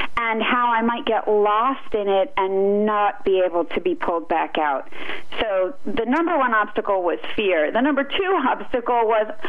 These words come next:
there's no prescription for healing after trauma or post-traumatic stress disorder. You know, we all,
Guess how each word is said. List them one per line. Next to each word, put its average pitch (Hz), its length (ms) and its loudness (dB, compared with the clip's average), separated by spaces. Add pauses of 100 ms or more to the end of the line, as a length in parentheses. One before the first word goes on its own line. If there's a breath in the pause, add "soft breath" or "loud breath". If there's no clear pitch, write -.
(220 loud breath)
there's 302 340 0
no 311 800 2
prescription 302 840 -2
for 240 180 -2
healing 208 600 0 (120)
after 196 340 -2
trauma 185 580 0
or 185 140 0
post-traumatic 180 760 -2
stress 175 320 -2
disorder. 175 420 0
You 170 160 0
know, 214 220 0 (380 loud breath)
we 262 160 2
all, 269 480 2